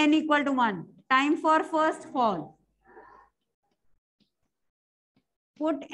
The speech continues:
n equal to two, time for second fall। Time for second fall।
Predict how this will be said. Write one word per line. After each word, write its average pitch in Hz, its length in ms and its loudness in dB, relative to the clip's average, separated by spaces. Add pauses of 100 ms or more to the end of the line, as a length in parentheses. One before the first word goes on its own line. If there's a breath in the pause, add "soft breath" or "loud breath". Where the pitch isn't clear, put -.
(100)
n 302 80 4
equal 311 420 0
to 311 80 -2 (100)
two, 262 500 -4
time 285 300 2
for 302 220 -2 (160)
second 294 420 -2
fall। 208 300 -4 (3750)
Time 262 340 -2
for 269 280 -2 (380)
second 254 420 -6
fall। 202 280 -2